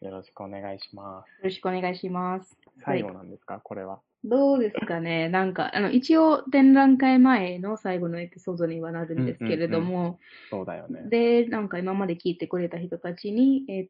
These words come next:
Speaker 2: と、
Speaker 1: うん。
Speaker 2: 展覧会を体験してもらって、
Speaker 1: うんうんうん。
Speaker 2: えっと、まあ、多分YouTubeライブをメインにやって、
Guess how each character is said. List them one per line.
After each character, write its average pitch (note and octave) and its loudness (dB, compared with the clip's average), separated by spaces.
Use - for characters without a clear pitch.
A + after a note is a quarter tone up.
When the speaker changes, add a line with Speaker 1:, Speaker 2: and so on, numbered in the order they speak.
Speaker 2:
と、 E3 -4
Speaker 1:
う D#3+ -2
ん。 D#3+ -4
Speaker 2:
展 F3+ -4
覧 E3+ -6
会 F3 -6
を B3 4
体 F#3+ -6
験 F3 -8
し - -14
て F3 -10
も E3+ -6
ら F3 -4
っ F3+ -10
て、 - -2
Speaker 1:
う B2 -6
ん - -6
う A2 -14
ん - -12
う - -12
ん。 - -10
Speaker 2:
え F#3 -4
っ G#2 -14
と、 E3 -6
ま G3+ -8
あ、 F3 -8
多 G#3+ -6
分 E3+ -6
YouTube B3 -2
ラ C4 0
イ B3+ 2
ブ B3 -2
を C4 0
メ G3+ -6
イ G3 -4
ン F3+ -6
に F3 -6
や F3 -6
っ F3 -16
て、 A#3+ 0